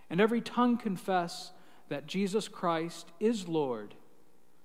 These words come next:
to the glory of God the Father.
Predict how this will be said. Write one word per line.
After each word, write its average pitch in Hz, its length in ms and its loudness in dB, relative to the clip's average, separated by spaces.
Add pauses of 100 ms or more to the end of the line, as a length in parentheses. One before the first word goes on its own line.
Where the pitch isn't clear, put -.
to 170 140 -6
the 160 80 -2
glory 180 680 0 (540)
of 131 140 -8
God 135 260 -2
the 143 60 -4
Father. 151 440 0